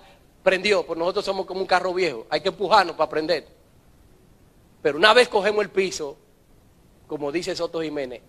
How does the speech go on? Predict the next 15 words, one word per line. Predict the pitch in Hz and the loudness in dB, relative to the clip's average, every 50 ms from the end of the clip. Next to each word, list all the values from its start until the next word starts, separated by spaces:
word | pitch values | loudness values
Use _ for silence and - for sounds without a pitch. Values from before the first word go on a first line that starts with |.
| _ | _
y | - 135 143 | -10 -8 -8
es | 143 131 | -8 -8
más. | 120 107 95 - - - _ _ _ _ _ _ _ _ _ _ _ _ _ _ _ _ _ _ _ _ _ _ _ _ _ _ _ _ _ _ _ _ _ _ _ _ _ _ _ _ _ _ _ _ _ _ _ _ _ | -8 -10 -10 -10 -12 -14 _ _ _ _ _ _ _ _ _ _ _ _ _ _ _ _ _ _ _ _ _ _ _ _ _ _ _ _ _ _ _ _ _ _ _ _ _ _ _ _ _ _ _ _ _ _ _ _ _
Hay | - - 127 139 | -14 -12 -12 -10
que | - - 139 | -6 -2 0
darle | 143 143 151 147 | 0 0 0 -2
para | - - 143 | -2 -2 0
allá, | 143 147 | 0 0
hay | 147 | 0
que | - 190 185 | 0 0 -2
detenerlo. | 180 - - 180 147 156 156 135 135 | 0 0 -2 0 0 -2 -4 -2 -2
"No, | 180 | -4
espere, | 208 - 208 214 180 | -2 -2 -2 -4 -4
espere, | 175 - 240 247 | -4 -4 -4 -4
espere. | 240 226 226 190 160 - | -4 -4 -4 -4 -6 -6